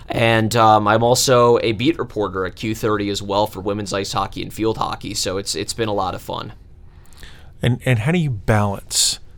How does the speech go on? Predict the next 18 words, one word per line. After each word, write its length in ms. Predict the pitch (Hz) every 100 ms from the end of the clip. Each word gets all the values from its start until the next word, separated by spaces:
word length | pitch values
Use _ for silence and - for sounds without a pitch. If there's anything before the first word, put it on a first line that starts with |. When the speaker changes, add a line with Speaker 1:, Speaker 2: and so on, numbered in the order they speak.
| - - - -
Speaker 2:
all 240 | 131 117
of 80 | 117
that 200 | 107 107
student 400 | - - 117 117
media 260 | 120 110 104
involvement 640 | 95 95 92 95 98 -
with 260 | 120 98 -
what 360 | 110 98 -
you 260 | 117 101 98
have 220 | 87 95
to 100 | -
do 120 | 98 90
in 100 | 90
classes 540 | - 85 85 - 92
and 100 | 101
actually 380 | 95 - 104 95
attending 560 | 101 - - 92 87
classes? 720 | 82 90 90 - - - -